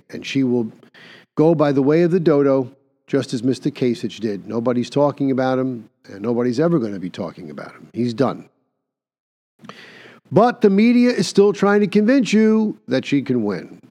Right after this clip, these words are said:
Now, why do I say that? Well, there's been some new polls that have come out. Now, the poll that everyone, the anti-Trumpers,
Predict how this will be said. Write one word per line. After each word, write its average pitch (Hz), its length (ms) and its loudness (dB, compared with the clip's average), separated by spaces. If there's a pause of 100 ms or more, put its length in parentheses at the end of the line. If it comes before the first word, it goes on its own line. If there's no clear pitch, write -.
(280)
Now, 95 120 -10
why 143 160 2
do 147 100 2
I 127 80 0
say 104 260 -4
that? - 300 -14
Well, 139 160 2
there's 160 160 0
been 156 160 0
some 156 200 0
new 226 180 2
polls 131 760 -4
that 95 80 -10
have 90 120 -16
come 104 200 -6
out. - 220 -14 (1000)
Now, 175 220 2
the 156 120 -2
poll 262 540 2
that 185 260 0
everyone, 165 760 4 (400)
the 101 160 -8
anti-Trumpers, 110 920 0